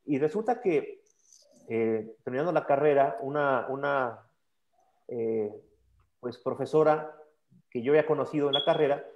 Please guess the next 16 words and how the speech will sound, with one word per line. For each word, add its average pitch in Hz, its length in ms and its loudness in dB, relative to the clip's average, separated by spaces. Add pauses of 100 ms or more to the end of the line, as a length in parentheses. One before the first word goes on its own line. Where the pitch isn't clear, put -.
(340)
eh, 117 340 -4
entra 147 200 2
a 151 40 0
trabajar 139 420 6
al 139 80 4
gobierno 127 320 2
de 127 60 2
la 120 100 -2
Ciudad 131 200 0
de 131 80 -2
México, - 520 -12 (160)
que 120 260 -4
era 135 120 4
el 139 80 -2
primer 139 240 -2
gobierno 135 600 0